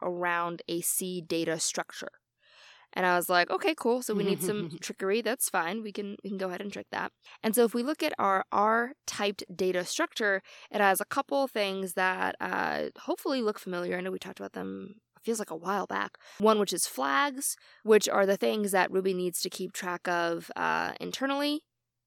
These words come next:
Speaker 1: And then we have class, which points to the Ruby class, uh, that the object is an instance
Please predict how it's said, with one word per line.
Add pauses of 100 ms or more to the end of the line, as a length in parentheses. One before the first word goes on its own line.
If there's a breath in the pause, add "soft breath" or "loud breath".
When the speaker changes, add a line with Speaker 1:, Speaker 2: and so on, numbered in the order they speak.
(120)
Speaker 1:
And
then
we
have
class,
which
points
to
the
Ruby
class, (340 loud breath)
uh, (180)
that
the
object
is
an
instance